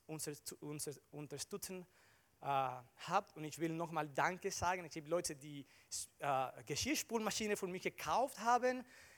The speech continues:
Geld geschickt haben. Und ich muss wissen, hey,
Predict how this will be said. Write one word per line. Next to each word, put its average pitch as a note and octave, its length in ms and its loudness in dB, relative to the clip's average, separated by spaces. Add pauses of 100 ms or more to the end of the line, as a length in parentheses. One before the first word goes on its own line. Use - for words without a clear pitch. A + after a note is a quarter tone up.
(100)
Geld A3 440 6
geschickt B3 460 -2
haben. G#3 340 4
Und F#3 240 -2 (360)
ich G3 100 2
muss G#3+ 260 4
wissen, A3 320 2 (540)
hey, F#3+ 340 0